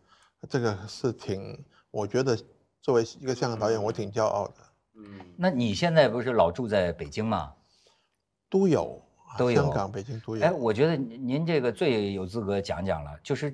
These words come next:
Speaker 3: 我一直觉得香港导演他合拍片呐，或者现在很多都在内地发展的时候哈，呃，他觉得有什么拧巴吗？就是
Speaker 1: 我知道，我知道没有什么意思。呃，实在谁都会有这一段。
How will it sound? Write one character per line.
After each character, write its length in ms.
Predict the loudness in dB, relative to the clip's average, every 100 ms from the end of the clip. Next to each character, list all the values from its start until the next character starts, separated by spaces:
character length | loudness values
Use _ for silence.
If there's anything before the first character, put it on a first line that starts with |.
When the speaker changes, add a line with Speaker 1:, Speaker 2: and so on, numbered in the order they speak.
| -10 -20 -4
Speaker 3:
我 100 | 0
一 100 | 0
直 120 | 0
觉 120 | -2
得 80 | -2
香 280 | -2 2 2
港 180 | 2 2
导 160 | 4
演 340 | 4 2 -2 -10 -4
他 360 | 2 2 2
合 240 | -2 -2 0
拍 160 | 0
片 200 | -2 -2
呐， 220 | 0 0
或 180 | -2 -2
者 120 | -2
现 180 | -4 -4
在 100 | -4
很 160 | -6 -6
多 160 | -4
都 140 | -4 0
在 180 | 2 2
内 160 | 0
地 160 | -2 -4
发 240 | 0 2
展 160 | 2 -4
的 100 | -8
时 100 | -10
候 140 | -8 -8
哈， 240 | -8 -12 _ _ -20 -20 _
呃， 260 | -8 -6 -4
他 160 | -6
觉 160 | 2 4
得 180 | 6 4
有 140 | 0
什 100 | -2
么 220 | -4 -4 -8 -18 _ _ 0
拧 300 | 2 2 2
巴 120 | 4
吗？ 200 | 4 0 -12 _ _
就 120 | -4
是 260 | -2 -4 -8 _ _ _
Speaker 1:
我 120 | 2
知 100 | 4
道， 160 | 4 4 2
我 80 |
知 80 | 2
道 120 | 2
没 120 | 2 -2
有 80 |
什 120 | -4 -6
么 80 |
意 100 | -6
思。 180 | -8 -14 -20 _ -20 -20 _ _
呃， 320 | 2 4 2
实 220 | 0 -2
在 340 | 2 4 2 0 -10 _ _ -18 -18 _ -20 _ _ _ _ _
谁 280 | -6 4 4
都 120 | 6 4
会 200 | 4 2
有 80 |
这 180 | -2 -4
一 120 | -4 -2
段。 280 | -2 -2